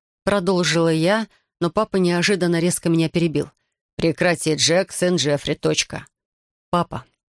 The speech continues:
Я постаралась как можно аккуратнее подойти к сути разговора. «Мне кажется, что Джек имеет некоторое отношение к пропаже Элоди.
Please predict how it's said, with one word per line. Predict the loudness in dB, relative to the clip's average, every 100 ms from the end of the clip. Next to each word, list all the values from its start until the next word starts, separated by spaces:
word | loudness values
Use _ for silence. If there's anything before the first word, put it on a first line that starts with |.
| _ _ -4
Я | -2
постаралась | -2 0 0 0 0
как | -4 0
можно | 0 0
аккуратнее | -2 0 -2 0 -2
подойти | -2 0 0 -2 -4
к |
сути | -2 -4 -2
разговора. | -4 -2 -4 -4 -6 -12 _ _ _ _ _ _ _
«Мне | -4
кажется, | -2 -2 -2 -2
что | -2 -2
Джек | 0 0 0
имеет | 2 2 0
некоторое | -2 -2 -2 -4
отношение | -2 -2 0 0 -2
к |
пропаже | -2 -4 -2 -2 -2
Элоди. | -2 -2 -4 -10